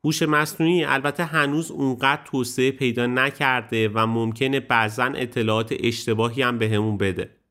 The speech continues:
ولی خب بهتر از هیچیه. بریم ازش بپرسیم که فلانی واقعاً دکتره؟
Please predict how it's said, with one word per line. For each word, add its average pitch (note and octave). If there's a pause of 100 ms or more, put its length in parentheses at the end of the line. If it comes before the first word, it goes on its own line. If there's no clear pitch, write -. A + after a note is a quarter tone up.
(160)
ولی F3+
خب G3
بهتر C#3+
از C3+
هیچیه. G2+ (300)
بریم A3+
ازش F3
بپرسیم E3
که D3+
فلانی D#3+
واقعاً D3
دکتره؟ C3+